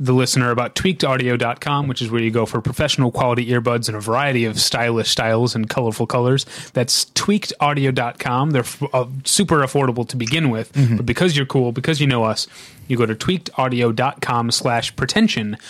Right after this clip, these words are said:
Speaker 1: You get everything I just talked about,
Speaker 2: Mm-hmm.
Speaker 1: plus all the stuff I didn't talk about. Their watches.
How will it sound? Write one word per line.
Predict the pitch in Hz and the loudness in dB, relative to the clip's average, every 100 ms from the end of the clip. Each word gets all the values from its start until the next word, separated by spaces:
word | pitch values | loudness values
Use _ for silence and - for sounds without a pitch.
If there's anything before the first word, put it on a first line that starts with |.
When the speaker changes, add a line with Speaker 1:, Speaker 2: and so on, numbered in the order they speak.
| - - | -12 -2
Speaker 1:
You | 131 | 0
get | 135 - - - | 0 -4 -10 -4
everything | 135 139 131 | 0 2 0
I | |
just | 123 123 | 0 -2
talked | - 117 135 | 0 0 0
about, | 120 120 - | 0 -2 -2
Speaker 2:
Mm-hmm. | 123 107 | -2 0
Speaker 1:
plus | 165 | 0
all | 156 | 0
the | 135 | 0
stuff | 143 | 0
I | 123 | 0
didn't | 147 127 | 0 0
talk | 123 113 | -2 0
about. | 117 117 | -2 0
Their | 113 | 0
watches. | 113 123 135 170 170 - | 0 0 2 2 2 -2